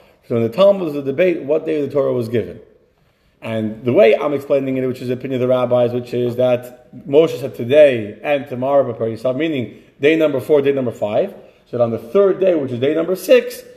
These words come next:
is when the Torah was given, which is why we celebrate the giving of the Torah on the sixth day of Sivan. But Rabbi Yossi says that they, Moshe on his own added an extra day.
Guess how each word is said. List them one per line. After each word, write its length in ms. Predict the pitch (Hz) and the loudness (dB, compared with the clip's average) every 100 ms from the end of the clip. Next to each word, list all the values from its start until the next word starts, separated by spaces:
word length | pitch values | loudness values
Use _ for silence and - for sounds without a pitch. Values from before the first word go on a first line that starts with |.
| _ - | _ -12
is 120 | 139 | -4
when 200 | 156 175 | 2 2
the 80 | 156 | 2
Torah 240 | 160 165 | 2 4
was 180 | 143 123 | 4 2
given, 240 | 208 214 202 | 2 2 2
which 140 | 151 | -4
is 80 | 147 | -4
why 200 | 143 160 | 0 0
we 120 | 160 | 0
celebrate 300 | 160 156 147 | -4 -4 -4
the 60 | 135 | -4
giving 200 | 160 170 | -6 -6
of 60 | |
the 80 | 165 | -2
Torah 200 | 226 208 | 2 2
on 100 | 165 | 2
the 80 | 156 | -6
sixth 260 | - 160 | -8 -8
day 140 | 151 160 | -2 2
of 280 | 151 147 - - _ _ _ | 4 4 2 -16 _ _ _
Sivan. 420 | - 147 98 95 - _ _ _ _ | -8 -6 -6 -10 -18 _ _ _ _
But 80 | 113 | -2
Rabbi 160 | 107 | 0
Yossi 500 | 107 190 262 - 170 | 4 6 6 4 -6
says 460 | 127 143 135 180 185 - - _ - | -6 -2 0 0 -4 -16 -20 _ -6
that 320 | 143 147 143 | -4 -4 -4
they, 240 | 156 - | -4 -4
Moshe 420 | 143 180 233 226 196 - | 2 4 6 4 -4 -4
on 160 | 160 151 | -2 -2
his 160 | 139 - | -4 -4
own 520 | - 233 214 170 - - | 2 4 6 4 -4 -8
added 360 | 185 202 196 175 | -2 0 0 -2
an 60 | |
extra 360 | 170 - - 160 | -4 -6 -10 -6
day. 300 | 127 92 | -6 -8